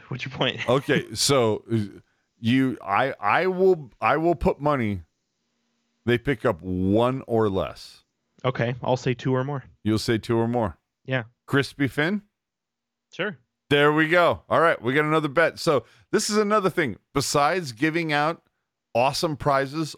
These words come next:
Speaker 2: all the season, you can sit there and, uh, keep tallies with us that, uh, all the bets that, um, Jerkman and I are gonna place.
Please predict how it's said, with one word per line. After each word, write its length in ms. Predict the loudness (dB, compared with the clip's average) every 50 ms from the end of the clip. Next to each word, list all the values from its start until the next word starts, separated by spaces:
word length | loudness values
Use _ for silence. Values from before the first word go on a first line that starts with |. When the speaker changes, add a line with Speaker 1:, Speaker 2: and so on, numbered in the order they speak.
| -10 _
Speaker 2:
all 220 | 0 2 2 2 0
the 120 | -2 -6
season, 540 | -8 -4 -2 0 0 0 -2 -4 -6 -8 -10 _ _ _ _ _ _
you 200 | -4 -2 -2 -2
can 380 | -2 -2 -2 0 0 0 -2 -4 -8 -16 _ _ _ _
sit 300 | -20 -6 -2 -2 -2 0
there 320 | 0 2 2 2 2 0 0 -2
and, 400 | -2 -2 0 0 0 -2 -2 0
uh, 220 | 2 2 2 0 -2
keep 320 | -6 -8 -8 -8 -8 -8 -8
tallies 680 | -4 -2 0 0 -2 -2 -4 -8 -10 -14 -16 -20 -20 _ _ _ _ _ _ _ _ _ _ _ -2
with 240 | 0 0 0 0 0
us 420 | 0 2 0 0 -2 -8 -16 -20 _ _ _ _ _ _ _ _ _ _ _ _ -6 -2
that, 260 | 0 2 2 0 0 -4 -4 -2
uh, 420 | 0 2 2 2 0 0 -2 -2 0
all 260 | 2 2 2 2 2
the 100 | -2 -4
bets 400 | -2 0 0 0 -2 -4 -12 -6
that, 220 | -4 -4 -4 -4 -6 _ _ -10
um, 400 | -10 -8 -8 -8 -8 -10 -12 -14 -18 _ _ _ _ _ _ _ _ _ _ _ _ _ _ _ _ _ _ _ -20 -14
Jerkman 680 | -4 -2 -2 -2 -2 -4 -4 -4 -2 -2 -4 -4 -6 -8 -12 _ _ _
and 160 | -6 -4 -4 -2
I 120 | -4 -4
are 100 | -6 -8
gonna 180 | -10 -10 -12 -12
place. 380 | -10 -10 -10 -10 -10 -14 _